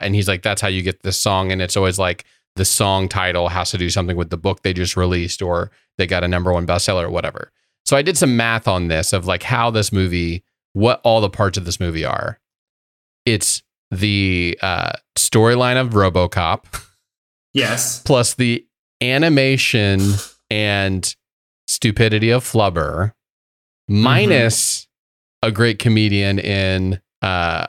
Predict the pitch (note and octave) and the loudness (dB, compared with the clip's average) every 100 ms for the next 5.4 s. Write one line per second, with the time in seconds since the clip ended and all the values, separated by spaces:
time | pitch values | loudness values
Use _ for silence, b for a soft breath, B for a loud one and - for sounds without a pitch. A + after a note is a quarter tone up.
0 | - G2 F2+ F2 F#2 G#2 F2+ F2 G2 F#2 | -4 0 2 2 0 0 -2 -2 -2 0
1 | F2+ - F2+ F2 F#2 E2+ D#2+ F2 G2 G2 | 0 -2 -4 -4 -4 -4 -2 -4 -2 -2
2 | G2 G2+ F#2+ F#2 A2 F#2 F2 E2+ D#2+ D#2+ | -2 -2 -2 0 0 0 -2 -2 -2 -4
3 | E2 D#2+ F2 - _ _ _ _ _ - | -6 -4 -6 -8 _ _ _ _ _ -20
4 | B B B B _ _ _ _ G2+ F#2 | B B B B _ _ _ _ -2 -2
5 | E2 C#2+ D2+ | -2 -4 -6